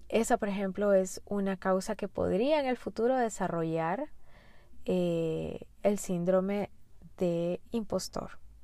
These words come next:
Estereotipos de género. Y esto es algo muy interesante porque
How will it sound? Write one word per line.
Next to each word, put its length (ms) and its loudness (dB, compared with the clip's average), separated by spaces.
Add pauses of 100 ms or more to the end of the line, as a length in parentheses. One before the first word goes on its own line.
(1300)
Estereotipos 1400 6
de 140 0
género. 800 2 (680)
Y 140 12
esto 180 10
es 60 8
algo 240 12
muy 540 6
interesante 880 4 (180)
porque 580 4